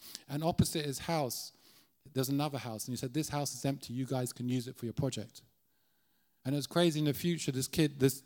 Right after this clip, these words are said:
this drug dealer, he also had a big car with big sound system. He used to put Ana Paula Valadão, who's from Brazil, a little worship leader who sang songs, on the C D to call the kids to come to our clubs.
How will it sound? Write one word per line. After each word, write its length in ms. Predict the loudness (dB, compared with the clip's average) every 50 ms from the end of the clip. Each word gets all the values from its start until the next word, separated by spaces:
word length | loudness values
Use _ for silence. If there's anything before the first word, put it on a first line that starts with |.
| 0 6
this 160 | 6 6 6
drug 220 | 6 4 4 4 4
dealer, 180 | 4 6 6
he 100 | 6 6
also 200 | 4 2 2 2
had 100 | 2 2
a 40 | 2
big 180 | 2 2 2 2
car 240 | 2 2 4 4 2
with 100 | 4 4
big 140 | 2 2
sound 280 | 4 2 2 2 2 2
system. 360 | 2 0 -2 -2 -4 -8 -10 -12 -16 -20 -20 -20 -20 -20 -14 -8
He 80 | -4
used 180 | -2 -2 -2 -2
to 60 | -4
put 240 | -2 -2 -2 -2 -2 -4
Ana 180 | -4 -2 -2 -4
Paula 380 | -4 -4 -2 0 0 0 0
Valadão, 560 | 0 0 -2 -2 -2 -4 -4 -4 -4 -4 -6 -10 -14 -20 -20 _ -10
who's 120 | -8 -8
from 140 | -6 -8 -4
Brazil, 380 | -4 -4 -2 0 -2 -2 -4 -6 -14 -20 -20 -20 -20 -10 _
a 20 | -2
little 220 | -2 0 0 4
worship 380 | 4 4 4 4 0 -2 -2 0
leader 320 | 0 0 0 -2 -6 -8 -10 -16 -20 -20 -20 -20 _
who 120 | -6 -4
sang 280 | -4 -2 -2 -2 -4 -4
songs, 480 | -4 -2 -2 -2 -2 -2 -4 -8 -10 -16 -20 -20 -20 -20 -20 -8 0
on 140 | 2 4 4
the 80 | 4 2
C 240 | 2 2 0 0
D 380 | 0 0 0 0 0 0 -4 -6 -12 _ _ _ _ _ _ _ _
to 80 | -6 -6
call 220 | 0 4 6 6
the 80 | 6 4
kids 340 | 2 2 0 0 0 -4 -8
to 120 | -10 -10
come 220 | -8 -6 -6 -6 -6
to 120 | -8 -8
our 100 | -8 -8
clubs. 480 | -8 -8 -10 -10 -10 -12 -14 -16 -16